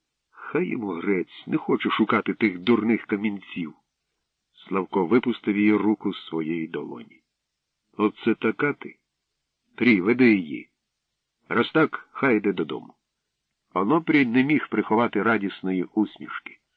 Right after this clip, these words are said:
Я що? Я як вона. Я можу з тобою, Славку, а можу одвести.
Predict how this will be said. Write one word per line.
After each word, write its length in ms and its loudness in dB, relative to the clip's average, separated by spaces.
Я 300 0
що? 360 0
Я 260 -2
як 260 2
вона. 420 2
Я 140 -2
можу 300 2
з 100 -10
тобою, 420 4
Славку, 520 -4
а 80 0
можу 260 4
одвести. 520 2